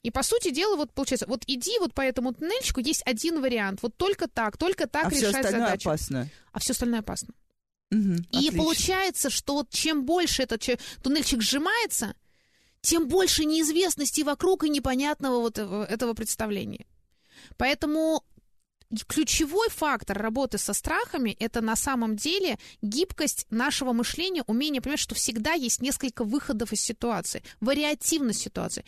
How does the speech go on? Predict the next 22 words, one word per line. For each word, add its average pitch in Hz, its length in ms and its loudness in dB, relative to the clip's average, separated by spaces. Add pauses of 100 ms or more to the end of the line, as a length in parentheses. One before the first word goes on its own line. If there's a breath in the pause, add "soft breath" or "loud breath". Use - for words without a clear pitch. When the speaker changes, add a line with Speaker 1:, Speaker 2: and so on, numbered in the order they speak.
(200 loud breath)
Speaker 1:
Я 262 240 0
не 403 140 0
сдал 247 320 0
егэ. 208 500 0 (360)
Speaker 2:
То - 100 -6
Speaker 1:
Мой 190 140 2
Speaker 2:
есть 349 100 4
Speaker 1:
с- 226 60 4
Speaker 2:
не 226 60 4
фатальность, 165 840 0
вот 151 260 -2
у-, 156 200 -2
убираем 165 500 2
эту 139 160 -2
фатальность, 143 720 0
да, 156 320 0
когда 139 560 -2 (520 loud breath)
всё 247 220 4
плохо, 262 440 2
и 208 180 4
мы 208 200 2
все 165 1080 2